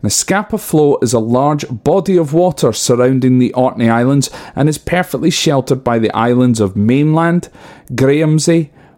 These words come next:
Burry, South Ronaldsay, and Hoy. Due to this shelter, the waters can be very calm, even at times when Orkney experiences very high winds.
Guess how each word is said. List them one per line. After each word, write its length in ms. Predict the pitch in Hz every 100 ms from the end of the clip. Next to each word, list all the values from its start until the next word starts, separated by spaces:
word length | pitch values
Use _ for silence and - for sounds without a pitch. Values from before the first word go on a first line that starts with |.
| -
Burry, 580 | 107 135 139 147 147 - _ _ _
South 460 | - - 196 196 -
Ronaldsay, 680 | 139 123 120 110 107 107 - _ -
and 140 | 101
Hoy. 560 | 95 - 135 110 - - _ _ _ _ - _ - - -
Due 160 | 214
to 120 | -
this 200 | 196 190
shelter, 500 | - 165 147 143 165
the 140 | 147 127
waters 520 | 110 143 147 165 147
can 380 | - 143 170 196
be 140 | 202
very 260 | 175 180 170
calm, 500 | - 214 240 214 120 - -
even 300 | - 156 160
at 180 | 151 -
times 460 | 165 170 165 156
when 160 | 143 120
Orkney 480 | - 127 - 131 127
experiences 880 | 120 - - 123 117 113 - 120 -
very 480 | - 110 101 101
high 400 | 101 - 101 95
winds. 480 | 98 123 139 - -